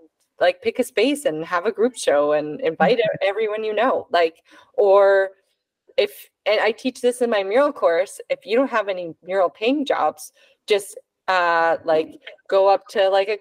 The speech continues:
Speaker 1: clothing store that you find cool or you know
Speaker 2: Mm-hmm.
Speaker 1: the owner or you love this coffee shop and be like, "A mural would look so great here. Do you wanna
Speaker 2: Yeah.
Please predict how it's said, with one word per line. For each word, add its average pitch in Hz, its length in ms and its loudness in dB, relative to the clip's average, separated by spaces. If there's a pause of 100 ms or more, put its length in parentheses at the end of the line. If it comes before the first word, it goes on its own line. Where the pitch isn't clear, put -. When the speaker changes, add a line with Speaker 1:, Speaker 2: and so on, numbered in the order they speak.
Speaker 1:
clothing 262 360 0
store 175 320 2
that 165 180 0
you 175 260 -12 (140)
find 190 280 0
cool 247 280 0
or 180 340 4
you 180 300 -10
know 190 280 0
Speaker 2:
Mm-hmm. 190 120 -4
Speaker 1:
the 175 100 2
owner 185 400 2
or 165 420 0 (300)
you 196 200 -4
love 190 180 2
this 190 260 -4
coffee 208 340 -2
shop 170 340 -2
and 175 180 -2
be 175 100 -4
like, 165 300 2 (360)
"A 190 100 -4
mural 208 340 0
would 156 120 -8
look 165 180 0
so 196 400 -2
great 262 320 0
here. 190 440 -2
Do 180 80 -12
you 180 80 -4
wanna 180 220 2
Speaker 2:
Yeah. 180 40 0